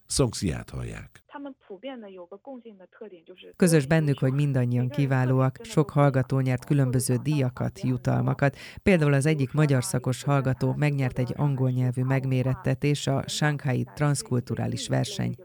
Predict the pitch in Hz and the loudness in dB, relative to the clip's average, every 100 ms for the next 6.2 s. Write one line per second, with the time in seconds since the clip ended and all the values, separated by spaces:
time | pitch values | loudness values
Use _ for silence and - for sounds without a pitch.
0 | _ 127 127 123 135 127 127 127 127 127 | _ -2 0 0 0 0 0 2 2 0
1 | - - - - 156 156 147 139 139 135 | -4 -18 -6 0 2 4 2 2 0 0
2 | 135 123 160 143 135 131 131 - 208 196 | 0 2 2 2 2 2 -2 0 0 2
3 | 147 135 127 - 127 127 - 160 143 143 | 2 2 0 0 2 0 0 2 2 2
4 | 135 123 131 127 120 120 123 120 - 131 | 0 -2 0 -2 -2 -2 -2 -2 0 2
5 | 127 123 123 123 135 131 135 135 139 147 | 2 0 0 -2 0 2 2 2 2 4
6 | 143 | 2